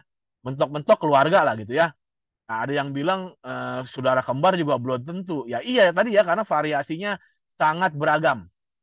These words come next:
Ya, jadi H L A inilah atau yang kita kenal di bahasa awal-awalnya ini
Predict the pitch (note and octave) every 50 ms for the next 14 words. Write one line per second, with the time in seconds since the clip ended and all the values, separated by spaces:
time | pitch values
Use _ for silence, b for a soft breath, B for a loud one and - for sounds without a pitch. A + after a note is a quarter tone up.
0 | _ _ _ _ _ _ _ _ _ _ - C#3 F3 F#3+ E3+ C#3 D3 D3 F3 G#3
1 | F#3 F3+ D#3 D3+ D3 D3+ C#3+ C#3+ C#3 C#3 D3+ F#3 G3+ G#3 G3 F3+ D#3 C#3 B2+ A2+
2 | A2 G#2+ B2 B2+ - D#3 D#3 D#3 D3+ C#3 C#3 C3 C3+ C3 C3+ C3 B2 B2+ B2 C3
3 | C3 B2+ B2+ B2 B2 B2+ B2+ B2 A#2+ A#2+ A2+ A2+ A#2+ A#2+ - C3 B2 A#2+ A#2 A#2+
4 | A#2 A#2+ A#2+ A#2 A2+ A#2 A#2 A#2 A#2 A#2 A2+ A#2+ C#3+ D#3